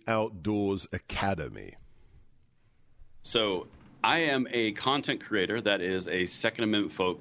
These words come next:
Speaker 2: focused advocacy channel. And the way that we do that is a very simple mission statement.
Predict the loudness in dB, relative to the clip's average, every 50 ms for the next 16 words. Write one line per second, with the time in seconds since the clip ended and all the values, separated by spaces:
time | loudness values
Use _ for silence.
0 | -10 -18 -8 -2 0 0 2 2 0 -2 -2 -4 -2 0 0 0 0 -2 -6 -6
1 | -2 0 0 0 0 -2 -2 -2 0 -2 -2 0 0 2 2 2 2 2 0 0
2 | 0 -2 0 2 2 2 2 2 2 0 0 0 -2 -2 -2 -2 -2 -4 -2 0
3 | 0 0 0 0 0 0 2 0 0 2 0 0 2 2 2 2 0 -2 -2 0
4 | 0 0 0 0 -2 -6 -8 -8